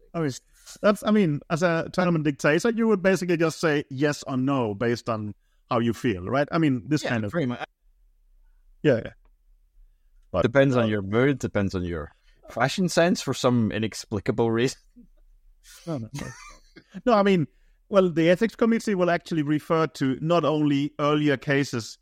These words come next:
Speaker 1: within the, the, the fide ethics systems, but in general sports law. I mean, they have read the, I mean, th-, they're skilled lawyers. They have read,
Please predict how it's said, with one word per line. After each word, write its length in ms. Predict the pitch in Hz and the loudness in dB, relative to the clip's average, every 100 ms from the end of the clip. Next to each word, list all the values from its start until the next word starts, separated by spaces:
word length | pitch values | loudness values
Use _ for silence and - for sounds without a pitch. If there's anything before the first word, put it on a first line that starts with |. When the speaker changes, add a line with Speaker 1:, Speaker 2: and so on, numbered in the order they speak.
| _ _ _ | _ _ _
Speaker 1:
within 360 | 143 135 139 139 | -2 0 0 0
the, 280 | 131 123 117 | 2 2 0
the, 100 | 131 | -4
the 120 | 123 | -6
fide 240 | - 143 | -2 0
ethics 320 | 135 131 127 - | 0 0 -4 -2
systems, 460 | 151 - 269 220 | -4 -2 -4 -2
but 240 | 180 190 180 | 2 2 4
in 420 | 156 151 151 147 _ _ | 0 0 -2 -6 _ _
general 440 | - 160 165 147 139 | 0 4 4 2 0
sports 500 | - 147 131 127 - | 0 0 0 0 0
law. 500 | 139 139 131 107 101 | 2 2 2 0 -2
I 100 | 113 | -2
mean, 160 | 117 117 | -2 0
they 100 | 143 | 0
have 200 | 147 127 | 0 0
read 180 | 131 131 _ | -2 -2 _
the, 360 | 120 110 107 104 _ _ _ _ | -4 -2 -2 -4 _ _ _ _
I 60 | 151 | 0
mean, 220 | 139 113 | 0 0
th-, 120 | 202 | 0
they're 160 | 240 208 | 4 2
skilled 320 | - 202 - | 2 0 2
lawyers. 400 | 170 147 104 98 | 2 2 0 -4
They 140 | 147 | -4
have 140 | 143 139 | -2 0
read, 160 | 147 | -2